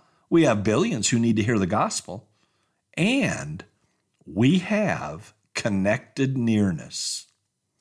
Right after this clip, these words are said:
Yes, the last words of Jesus,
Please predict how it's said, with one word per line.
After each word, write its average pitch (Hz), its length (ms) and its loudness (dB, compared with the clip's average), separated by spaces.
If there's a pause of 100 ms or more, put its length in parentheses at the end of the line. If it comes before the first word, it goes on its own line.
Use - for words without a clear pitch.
(300)
Yes, 151 520 2
the 135 160 2
last 156 360 2
words 185 260 2
of 202 120 0
Jesus, - 680 0